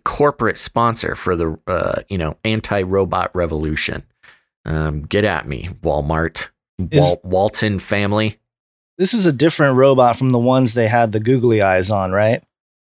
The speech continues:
Speaker 2: 'Cause I remember the googly
Speaker 1: Yeah.
Speaker 2: eyes. It looks,
Speaker 1: Yes.
Speaker 2: it looks very similar. It's in grocery
Speaker 1: Um,
Speaker 2: stores. About
Speaker 1: yeah,
Speaker 2: six
Speaker 1: that
Speaker 2: feet
Speaker 1: actually,
Speaker 2: tall.
Speaker 1: that wasn't Walmart. That was a different, uh,
Speaker 2: Oh, was it?
Speaker 1: that was a,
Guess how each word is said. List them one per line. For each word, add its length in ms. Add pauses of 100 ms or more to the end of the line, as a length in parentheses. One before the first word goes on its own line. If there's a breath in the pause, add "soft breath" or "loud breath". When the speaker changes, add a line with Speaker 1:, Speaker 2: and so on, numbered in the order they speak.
(180)
Speaker 2:
'Cause 80
I 40
remember 240
the 80
googly 400
Speaker 1:
Yeah. 100
Speaker 2:
eyes. 160
It 100
looks, 240
Speaker 1:
Yes. 140
Speaker 2:
it 40
looks 200
very 200
similar. 520
It's 120
in 80
grocery 420
Speaker 1:
Um, 120
Speaker 2:
stores. 560 (600)
About 180
Speaker 1:
yeah, 60
Speaker 2:
six 200
Speaker 1:
that 80
Speaker 2:
feet 60
Speaker 1:
actually, 260
Speaker 2:
tall. 120
Speaker 1:
that 220
wasn't 440
Walmart. 540
That 100
was 160
a 80
different, 580
uh, 200 (140)
Speaker 2:
Oh, 40
was 200
it? 100
Speaker 1:
that 100
was 140
a, 40